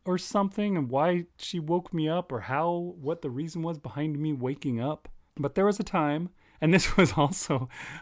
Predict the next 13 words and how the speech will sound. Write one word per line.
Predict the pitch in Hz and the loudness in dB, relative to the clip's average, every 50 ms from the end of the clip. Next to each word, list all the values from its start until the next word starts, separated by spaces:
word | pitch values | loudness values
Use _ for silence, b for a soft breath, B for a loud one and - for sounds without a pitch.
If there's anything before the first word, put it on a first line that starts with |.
| B | B
a | - 160 | -2 -2
time | - - 180 175 165 151 135 | 0 0 0 2 2 2 4
when | 131 165 208 233 226 | 6 6 8 8 8
my | 202 190 180 170 | 8 8 6 8
wife | 160 156 156 165 180 175 - | 8 8 8 8 6 6 2
was | 143 131 | -2 -4
pregnant | 120 - - - 180 190 196 160 143 131 120 120 - - | -4 -6 -4 0 0 0 2 0 0 -2 -2 -2 -4 -6
too, | - - 170 156 135 123 127 139 b b b b b b b b b b | -4 -2 0 0 0 -2 -2 -6 b b b b b b b b b b
that | b 147 139 - | b -4 -2 0
she | - - 180 | 2 2 2
woke | 151 143 175 208 214 - | 6 8 8 6 6 6
me | 190 185 180 175 | 2 4 6 6
up | 180 196 214 220 214 | 8 8 6 6 4